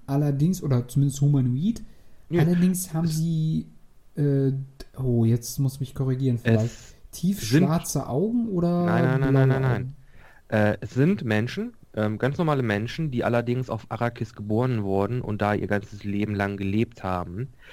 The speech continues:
Speaker 2: Und sie haben tiefblaue Augen, ohne weiße Iris, weil das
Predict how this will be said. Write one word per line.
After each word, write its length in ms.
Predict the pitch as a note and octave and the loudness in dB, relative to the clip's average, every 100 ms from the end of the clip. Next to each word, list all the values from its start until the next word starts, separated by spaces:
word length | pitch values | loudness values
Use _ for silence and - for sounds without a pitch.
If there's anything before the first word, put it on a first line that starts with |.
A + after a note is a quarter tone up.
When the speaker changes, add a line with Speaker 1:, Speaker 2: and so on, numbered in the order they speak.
| - - - - | -18 -18 -20 0
Speaker 2:
Und 340 | G#2+ G#2 G#2+ | 2 4 2
sie 160 | G#2+ G#2 | 0 2
haben 720 | G#2+ G#2 G#2 G#2 G#2 G#2 G2 G2+ | 2 2 0 -4 -6 -6 -8 -12
tiefblaue 840 | - D#3 F#3+ - - A#2 B2 B2 | -6 -2 -2 -6 0 2 2 2
Augen, 600 | G#2 G#2+ F#2 F#2 A2 B2 - | 0 0 -2 -6 -10 -12 -4
ohne 420 | A#2+ C#3+ C#3 C3+ | 0 2 0 0
weiße 320 | A#2+ A#2+ A#2+ | 0 0 -4
Iris, 640 | B2+ C3 A2+ G2 B2+ - - | -8 -4 -2 -2 -4 -8 -16
weil 520 | G2 G2+ G2+ G2+ G2+ | -6 -2 0 -2 -2
das 320 | G2+ G2+ - | -2 -4 -8